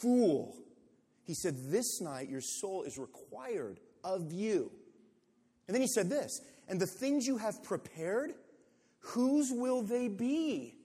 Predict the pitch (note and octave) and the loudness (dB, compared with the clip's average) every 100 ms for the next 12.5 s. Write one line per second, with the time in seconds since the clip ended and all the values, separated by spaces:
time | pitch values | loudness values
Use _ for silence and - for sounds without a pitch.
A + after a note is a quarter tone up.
0 | F3 F3 D#3+ B2+ A2 - - _ _ _ | -6 0 0 0 -4 -12 -20 _ _ _
1 | _ _ _ _ _ _ _ _ - - | _ _ _ _ _ _ _ _ -4 2
2 | - A#3 C#4+ D4 B3 B3 C#4+ G3+ C#3+ C#3+ | 6 6 6 2 -2 -2 0 0 -2 -2
3 | D3+ F3+ F#3+ G3+ F#3 F#3+ F#3+ - A3 A#3+ | -4 -2 0 0 0 -4 -4 -2 0 0
4 | A3+ - F#3+ F3 F3+ - - A#3 E3 D#3 | -2 -4 -4 -4 -6 -6 -2 2 2 0
5 | - - - _ C3+ C3 G3+ G#3+ B3 F#3+ | -8 -20 -20 _ -8 -2 0 2 2 2
6 | D3+ C#3 C#3+ - - - E3+ D#3+ F#3 F3 | 0 -2 -6 -18 -20 -10 -6 -4 -4 -6
7 | - D3 F3+ B3 F3 - - - - _ | -6 -4 -2 0 0 -2 -14 -18 -20 _
8 | - F3+ D#3+ B2+ E3 B3 C#4 - - _ | -10 -6 -4 -4 -6 -6 -10 -16 -20 _
9 | _ _ _ _ _ _ _ _ _ _ | _ _ _ _ _ _ _ _ _ _
10 | _ _ _ _ _ _ _ _ _ F3 | _ _ _ _ _ _ _ _ _ -6
11 | G#3 G#3+ A3 D#3+ - - - - A#3 A#3 | -4 -2 -2 0 2 2 -2 -2 -2 -2
12 | G3+ F3 - A#3+ | -2 -4 -4 -4